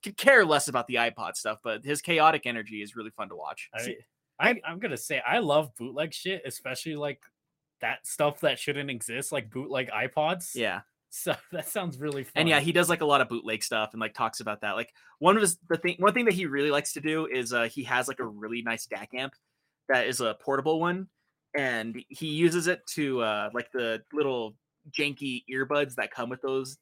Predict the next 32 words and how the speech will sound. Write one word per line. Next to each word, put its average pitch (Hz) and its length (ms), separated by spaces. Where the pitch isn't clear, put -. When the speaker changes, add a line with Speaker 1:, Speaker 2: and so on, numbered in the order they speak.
Speaker 1:
knockoff 147 300
iPods. 151 440
He 143 120
likes 135 200
Speaker 2:
Oh, 135 100
Speaker 1:
to 120 60
Speaker 2:
no. 120 360
Speaker 1:
plug 160 200
'em 143 100
into, 147 280
like, 135 160
a 123 60
really 127 180
nice 123 260
dac 110 380
and 135 100
then, 127 120
like, 120 160
turn 127 240
up 139 140
the 135 60
volume 117 300
up 117 200
all 123 220
the 117 100
way 107 220
and 117 80
basically 117 260
explode 113 600
the - 60
Speaker 2:
<laughs> - 0
Speaker 1:
earbuds. 123 520